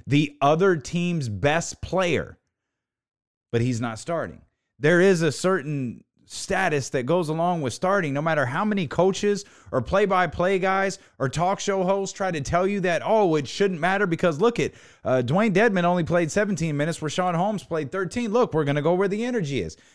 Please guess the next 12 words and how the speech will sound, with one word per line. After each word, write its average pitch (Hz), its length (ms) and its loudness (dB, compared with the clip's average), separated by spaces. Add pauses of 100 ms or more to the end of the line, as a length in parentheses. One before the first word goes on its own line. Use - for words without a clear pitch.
(360)
Ask 285 320 -2
him. 101 260 -2 (960)
Ask 302 360 0
Rashawn 262 420 2
Holmes 226 340 2
if 185 140 0
he 220 120 0
doesn't 196 360 2
care 196 240 -2
that 165 140 -2
he's 160 180 -4
starting. 156 420 -4